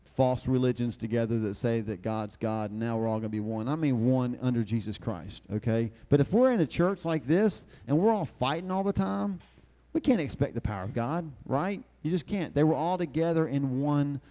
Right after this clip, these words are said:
place. Um, num-, verse two says, "Suddenly." Everybody say, "Suddenly."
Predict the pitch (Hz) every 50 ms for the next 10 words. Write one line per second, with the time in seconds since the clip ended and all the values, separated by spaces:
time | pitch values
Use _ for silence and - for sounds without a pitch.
0 | - - _ _ - - 143 127 113 101 101 - - - - _ _ _ _ _
1 | - - - - 135 139 139 135 - - - - 185 202 214 170 120 - 147 170
2 | 220 214 - - - 233 226 220 - - 185 175 160 - - 190 196 190 170 156
3 | 131 113 104 98 - - _ _ - 190 208 233 208 160 214 190 - - 214 190
4 | 165 139 127 113 98 95